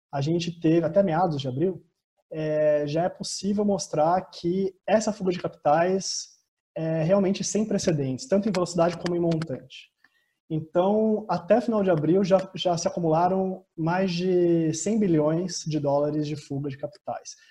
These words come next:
Sendo que na crise de dois mil e oito e dois mil e nove, né, no mesmo período, isso tinha chegado a menos de trinta bilhões, né? Então, é, de fato, isso tem sido alarmante, né?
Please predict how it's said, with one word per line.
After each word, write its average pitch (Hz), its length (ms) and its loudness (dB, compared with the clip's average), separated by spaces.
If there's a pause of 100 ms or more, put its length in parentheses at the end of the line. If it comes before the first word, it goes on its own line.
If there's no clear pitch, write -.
(100)
Sendo 220 320 -2
que 214 140 -2
na 185 100 0
crise 139 380 -2
de 131 100 -4
dois 131 140 -4
mil 135 120 -2
e - 20 -2
oito 131 100 -6
e 139 40 -8
dois 127 140 -8
mil 123 120 -6
e - 20 -6
nove, 151 500 -2
né, 151 200 -4
no 160 100 0
mesmo 196 320 0
período, 143 540 -2 (520)
isso 175 220 -4
tinha 185 340 -2
chegado 180 840 0 (340)
a 170 140 0
menos 202 340 2
de 196 100 -2
trinta 175 360 -4
bilhões, 147 460 -4 (280)
né? 135 240 -8 (720)
Então, 180 760 0
é, 156 1040 0
de 180 200 -4
fato, 185 580 2
isso 170 220 -4
tem 175 160 -4
sido 165 520 0
alarmante, 156 840 0
né? 156 320 -4